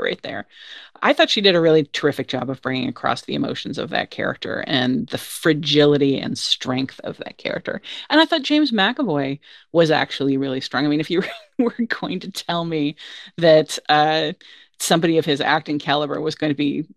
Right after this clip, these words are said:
spending roughly three hours running from a C G I effect, uh, I might have laughed at you. But he actually brings across,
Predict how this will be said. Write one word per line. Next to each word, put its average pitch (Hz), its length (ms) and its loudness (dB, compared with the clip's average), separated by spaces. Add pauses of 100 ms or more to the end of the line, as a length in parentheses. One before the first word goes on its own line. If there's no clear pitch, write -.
(180)
spending 151 600 2 (420)
roughly 147 380 2
three 151 460 0
hours 143 640 0
running 147 260 2
from - 140 -12
a - 60 -8
C 139 200 -8
G 139 160 -10
I 160 140 -2
effect, 151 440 -4
uh, - 340 -6
I 156 40 -2
might 160 180 2
have 156 120 0
laughed 156 320 -2
at - 60 -4
you. 190 140 -8
But 160 200 0
he 220 320 -4
actually 240 320 0
brings 226 340 2
across, 185 560 -2